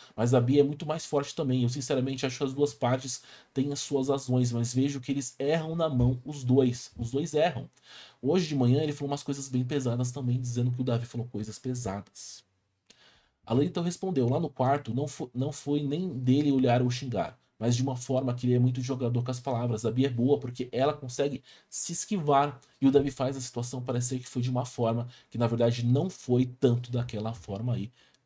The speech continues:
disse a Lani pro Mateus, tá bom? O Mateus então falou o seguinte, sinceramente, eu tô apavorado com a situação desde ontem.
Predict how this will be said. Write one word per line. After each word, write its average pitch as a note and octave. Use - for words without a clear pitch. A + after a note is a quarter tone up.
disse G2+
a A2
Lani G2
pro A2+
Mateus, B2
tá -
bom? C#3
O D3
Mateus C#3
então D3+
falou E3
o E3+
seguinte, B2+
sinceramente, C3
eu A#2+
tô B2+
apavorado C#3+
com C3+
a B2+
situação B2
desde A2+
ontem. -